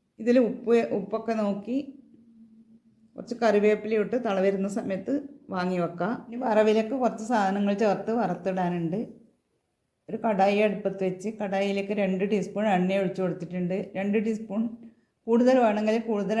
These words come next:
എണ്ണ ചേർത്ത് കൊടുത്താൽ കൂടുതൽ ടേസ്റ്റ് ഉണ്ടാവും. ഇതിലേക്ക് അര ടീസ്പൂൺ കടുക്, അര ടീസ്പൂൺ നല്ല ജീരകം, അര ടീസ്പൂൺ പെരിഞ്ജീരകം,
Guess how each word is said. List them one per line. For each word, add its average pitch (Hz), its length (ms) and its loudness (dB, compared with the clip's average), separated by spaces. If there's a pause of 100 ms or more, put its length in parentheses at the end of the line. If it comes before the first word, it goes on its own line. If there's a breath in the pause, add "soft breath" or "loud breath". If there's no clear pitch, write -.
എണ്ണ 202 220 0
ചേർത്ത് 196 260 -2
കൊടുത്താൽ 196 340 -4 (160)
കൂടുതൽ 185 360 -2 (100)
ടേസ്റ്റ് 165 340 -4
ഉണ്ടാവും. 175 280 -2 (1200)
ഇതിലേക്ക് 240 360 2 (240)
അര 190 100 4 (120)
ടീസ്പൂൺ 208 360 0 (100)
കടുക്, 190 380 2 (340)
അര 196 60 -2 (120)
ടീസ്പൂൺ 214 340 -2 (100)
നല്ല 196 160 2 (100)
ജീരകം, 190 340 2 (240)
അര 185 80 0 (100)
ടീസ്പൂൺ 208 340 -2 (140)
പെരിഞ്ജീരകം, 170 680 0